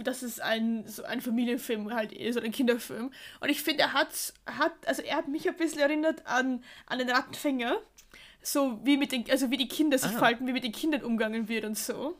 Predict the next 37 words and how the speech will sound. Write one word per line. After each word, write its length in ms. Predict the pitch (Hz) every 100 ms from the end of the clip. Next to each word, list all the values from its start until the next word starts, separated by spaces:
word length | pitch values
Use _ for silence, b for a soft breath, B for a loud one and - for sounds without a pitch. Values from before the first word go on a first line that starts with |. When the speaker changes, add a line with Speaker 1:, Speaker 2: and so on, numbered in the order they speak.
| _ b b b b b b -
Speaker 2:
Hm. 340 | 135 135 170 -
Speaker 1:
Ä-, 600 | - - - 254 247 247
ähm, 360 | 240 233 240 233
aber 160 | 240
also 160 | 262 277 226
nur 180 | 240 277
in 40 |
den 100 | 262
Grundzügen, 640 | 233 247 226 - 233 208 220
ne? 160 | 294 359 B B B
Und 500 | - 269 269 285 285 - _ _ _ _ _ _ _ _ -
ich 180 | 262
hab 100 | 311 330
eine 140 | 269
kleine 220 | 233 277
Anekdote. 340 | 254 254 311 294
Ich 100 | -
war 60 |
heute 120 | 320 -
im 80 |
Kino 600 | - - 277 294 208 277 415 B B B _ -
und 320 | 254 262 254
hab 260 | 262 247
Marcel, 340 | 254 262 - 294
der 100 | 294
Sheriff 280 | 285 254 240
the 60 |
Shoes 300 | 226 - 359
angeschaut. 580 | - 220 - - - - - b b b b -
Speaker 2:
Hm. 120 | 147
Speaker 1:
Und 400 | 170 269 277 254 - -
davor, 800 | 226 262 - 277 262 226 254 415 - -
ähm, 320 | - 247 247
lief 260 | 226 240 -
halt 140 | 247 240
so 100 | 254
Kinowerbung. 840 | - 359 262 220 208 208 220